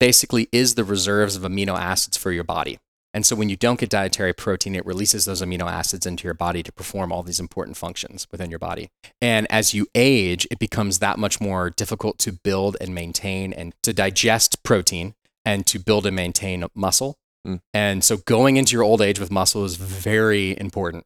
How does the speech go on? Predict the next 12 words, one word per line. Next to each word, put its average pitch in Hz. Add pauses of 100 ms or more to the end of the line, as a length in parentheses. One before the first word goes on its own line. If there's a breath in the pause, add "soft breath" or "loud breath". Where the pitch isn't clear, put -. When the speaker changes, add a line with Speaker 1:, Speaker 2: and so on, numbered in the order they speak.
Speaker 1:
for 101
longevity. 87
And 82
it's, -
it's -
important 92
for -
cardiovascular 98
health. 95 (140)
It's 95
important 90 (100)
for, 90